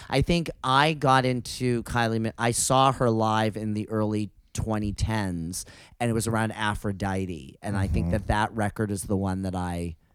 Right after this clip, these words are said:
Speaker 2: Mm-hmm.
Speaker 1: I know the best 'cause I owned it, and I, like, listened to that a lot.
Speaker 2: Mm.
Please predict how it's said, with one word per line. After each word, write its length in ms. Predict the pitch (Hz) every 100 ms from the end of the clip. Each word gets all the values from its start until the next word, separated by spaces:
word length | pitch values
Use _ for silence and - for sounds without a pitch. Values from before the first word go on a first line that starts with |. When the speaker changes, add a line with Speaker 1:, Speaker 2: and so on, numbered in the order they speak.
| _
Speaker 2:
Mm-hmm. 260 | 107 85 -
Speaker 1:
I 120 | 107
know 260 | 104 110 110
the 120 | 101
best 600 | 87 95 117 - - - -
'cause 140 | 101
I 140 | 95 90
owned 420 | 98 98 101 107
it, 180 | 120 - _ _ _ _
and 180 | - 98
I, 140 | 92 95
like, 340 | 92 95 -
listened 300 | 98 - 95
to 100 | -
that 240 | 78 76 78
a 40 |
lot. 400 | 73 62 53 - -
Speaker 2:
Mm. 340 | 95 87 78